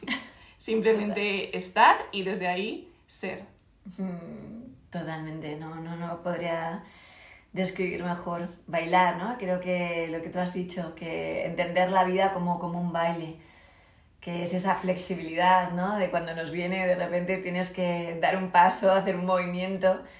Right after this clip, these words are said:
Speaker 2: no, no quedarnos en, en lo fijo, ¿no?
Speaker 1: Estancados.
Speaker 2: En, en esa inflexibilidad que,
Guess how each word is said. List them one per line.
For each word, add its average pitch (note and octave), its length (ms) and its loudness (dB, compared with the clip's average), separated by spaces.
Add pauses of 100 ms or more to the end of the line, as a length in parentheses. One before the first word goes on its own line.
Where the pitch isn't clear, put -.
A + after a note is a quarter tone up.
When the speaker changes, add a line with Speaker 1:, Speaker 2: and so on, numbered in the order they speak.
(460)
Speaker 2:
no, F3 480 -2
no F3 200 0
quedarnos F3 520 2
en, E3 720 -10
en F3 180 -6
lo D#3+ 80 -8
fijo, F#3 260 -6
¿no? F3 80 -4
Speaker 1:
Estancados. E3+ 680 -8 (320)
Speaker 2:
En, E3 640 -6
en E3 160 -10
esa E3+ 580 0 (600)
inflexibilidad F3 840 0
que, D#3+ 760 -8